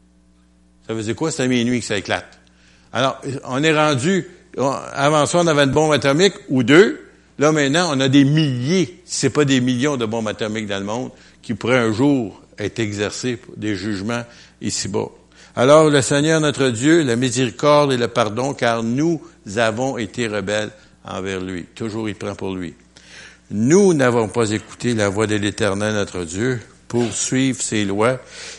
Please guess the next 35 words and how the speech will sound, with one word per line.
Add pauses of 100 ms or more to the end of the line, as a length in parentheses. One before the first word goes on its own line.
qu'il (500)
avait
mises
devant
nous (240)
par
les
serviteurs,
les (180)
prophètes. (580)
Tout
Israël. (1160)
Alors,
regardez
bien,
là. (340)
Il
dit
bien,
là,
il
est
pas
juste,
il
parle
pas
juste
de
sa
petite
communauté,
parce
que
si